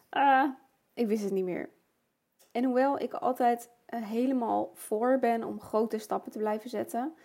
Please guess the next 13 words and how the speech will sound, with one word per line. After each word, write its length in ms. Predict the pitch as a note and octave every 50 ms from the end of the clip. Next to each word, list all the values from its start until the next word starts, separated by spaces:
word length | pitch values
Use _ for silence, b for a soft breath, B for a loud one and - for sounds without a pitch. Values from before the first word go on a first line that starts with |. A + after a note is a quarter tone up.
| b b b b b b b b b b _ _
zie 320 | - - B3+ B3 C4+ C#4
ik 320 | - B3 B3+ B3 A#3+ - - -
achteraf 720 | - - C4+ C4 - - B3+ A3 A3 A3 G#3+ A3 G#3+ - -
dat 200 | - G3+ G#3+ -
het 240 | G3+ G3 G3 - -
een 340 | - - - A3+ G#3 A3 -
te 200 | - - G#3+ A3
grote 420 | A3 - - F3 F3 F#4+ F#4 -
stap 320 | - - - - F#3 - -
voor 180 | - - -
mij 120 | E3 G#2+ G2+
is 100 | - -
geweest. 600 | - - - - - - - - - - -